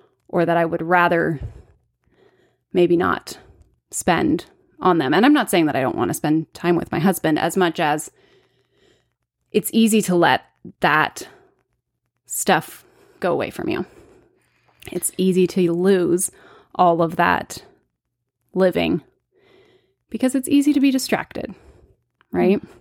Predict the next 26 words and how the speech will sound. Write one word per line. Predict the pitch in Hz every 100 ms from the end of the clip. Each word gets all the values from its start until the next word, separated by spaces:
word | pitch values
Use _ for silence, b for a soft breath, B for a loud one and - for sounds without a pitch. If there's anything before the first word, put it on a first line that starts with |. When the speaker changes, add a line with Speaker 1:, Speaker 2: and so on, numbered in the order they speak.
| _ _ B B B B B B
Speaker 1:
And | 208 202
so | 208 196 185 180 B B B
I've | - 214
just | 262 269
been | 302
thinking | 302 214
about | 185 175 175
that | 180
a | 180
lot, | 180 175 -
especially, | 233 320 330 311
like, | 247 247 - - - _ _ _ _ _ - -
you | 233
know, | 190 185
more | 175 - 262 233
with | 196
my | 170
kids, | 156 180 160
I | 165
would | 160
say, | - 175 190 B B B
in | B 208
times | 196 202 196 190
where | 185 175 175
there | - 175 170
are | 170 170